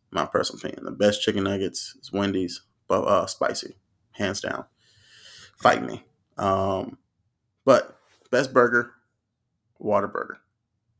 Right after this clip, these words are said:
Everything else, your Beck's Prime, your, um, McDonald's, your Five Guys. Five Guys,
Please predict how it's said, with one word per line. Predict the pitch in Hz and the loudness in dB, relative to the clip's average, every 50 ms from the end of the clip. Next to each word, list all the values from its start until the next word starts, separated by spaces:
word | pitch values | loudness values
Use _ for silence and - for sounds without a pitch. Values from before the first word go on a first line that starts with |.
| _ _ _ - | _ _ _ -2
Everything | - 110 117 123 117 123 120 123 | 2 4 4 4 4 2 2 2
else, | 127 127 127 127 - _ _ - - - _ _ _ _ _ _ - | 2 2 2 0 -4 _ _ -20 -20 -20 _ _ _ _ _ _ -6
your | - 110 101 | 0 0 0
Beck's | 92 95 104 104 104 - - | 0 2 0 0 0 0 -8
Prime, | - - - 127 117 117 117 113 113 110 110 110 110 110 107 - - _ _ _ _ _ - | -10 -4 -2 0 0 2 2 2 0 0 0 0 -2 -4 -6 -10 -16 _ _ _ _ _ -6
your, | 101 101 98 95 104 104 98 98 101 98 95 - 57 57 - - - - - - | -2 0 2 2 2 2 0 0 0 -2 -2 -4 -6 -8 -10 -12 -14 -16 -12 -6
um, | - - 92 65 57 52 50 50 - - 57 - - _ _ - | -4 -4 -2 -2 -2 -2 -4 -6 -8 -10 -12 -16 -16 _ _ -10
McDonald's, | 107 101 - - - 120 107 104 104 104 104 104 95 - | -10 -10 -8 -4 -2 0 0 2 0 0 -2 -2 -4 -6
your | 101 101 | -8 -10
Five | 101 - - 113 110 107 110 107 107 | -8 -4 0 0 0 0 0 -2 -4
Guys. | - 104 104 101 95 - - | -2 -2 0 0 -2 -2 -4
Five | - - 120 117 123 135 135 131 | -2 0 2 4 6 4 4 4
Guys, | 143 147 151 156 151 156 151 110 - - - | 4 4 6 6 4 4 2 -4 -12 -14 -18